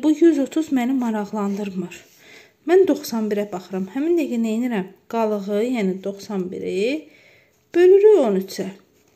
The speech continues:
Böləndə nə qədər düşür? Yeddi dəfə. Qalıq qalır? Yox. Məndən nə, nə istəyir? Qalıq istəyir. Ona görə olacaq nə? Qalıq qalmaz.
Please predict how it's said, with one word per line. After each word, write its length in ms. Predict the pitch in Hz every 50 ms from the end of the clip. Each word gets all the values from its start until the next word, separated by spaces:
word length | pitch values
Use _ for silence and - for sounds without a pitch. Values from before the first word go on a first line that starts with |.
| _ _ _ _ _ _ _ _ _ _ _ _ _ _ _ -
Böləndə 360 | 311 320 349 359 359 381 381 370
nə 80 | 311
qədər 240 | 311 339 330 285 233
düşür? 320 | - - - - 185 -
Yeddi 400 | 180 202 233 226 - - - -
dəfə. 380 | - 180 180 190 - - - 190 - _ _ _ _ _ _ _ _ _ _ _ _ _ _ _ -
Qalıq 280 | 294 311 311 320 320 320 -
qalır? 640 | 330 302 285 269 254 254 247 240 240 254 285 294 - - - -
Yox. 240 | 247 220 190 190 - - - -
Məndən 300 | 302 320 339 370 381 370
nə, 80 | 359 339
nə 140 | 339 330 330 370 359
istəyir? 420 | 370 - - - 220 185 - - - - _ _ _ _ _ _ _ _ -
Qalıq 340 | - 247 226 208 196 196 196 196
istəyir. 220 | - - 185 180
Ona 180 | 214 254 277 294 285
görə 140 | 285 262 262 254
olacaq 360 | 240 233 226 226 233 233 233 -
nə? 120 | 240 247 254 240 233 190 - - _
Qalıq 500 | - - 202 190 185 196 208 226 254 254 - - _ -
qalmaz. 500 | 202 175 - - 196 - - - -